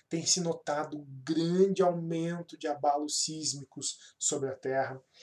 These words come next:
Perseguição e morte dos discípulos. Veja, a China está perseguindo os cristãos de forma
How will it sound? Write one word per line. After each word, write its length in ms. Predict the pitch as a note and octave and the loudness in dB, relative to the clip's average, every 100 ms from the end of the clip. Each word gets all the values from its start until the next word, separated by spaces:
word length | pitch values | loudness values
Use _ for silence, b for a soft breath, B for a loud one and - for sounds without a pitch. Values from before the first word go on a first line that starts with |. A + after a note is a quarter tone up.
| B B - | B B 4
Perseguição 720 | A3 A#3 - F#3 E3+ G3+ G3 | 6 6 4 4 4 6 6
e 80 | G3 | 6
morte 480 | E3+ F3 F3+ F3 | 8 10 8 6
dos 200 | D3+ D3 | -4 -6
discípulos. 840 | - - - D3+ - D3 C3+ - - B B | 0 2 2 0 -6 -6 -4 -4 -4 B B
Veja, 560 | B2+ D3+ D#3+ C#3 B2+ - _ | 0 2 2 0 -2 -4 _
a 80 | E3+ | -6
China 580 | - - - F3 F#3+ D#3 | 0 2 2 4 4 2
está 320 | C#3 - D#3+ | 0 0 0
perseguindo 920 | D#3 D#3+ D3+ D3 C3 C#3 D#3+ F#3 F#3 D#3 | 0 0 0 0 -4 -8 -2 0 0 -2
os 100 | - | -4
cristãos 560 | D3+ D3 - D#3 D#3+ | -2 -4 -2 -4 -6
de 100 | C#3+ | -10
forma 600 | - - D#3 D#3+ E3 - | -16 -6 -2 0 -2 -8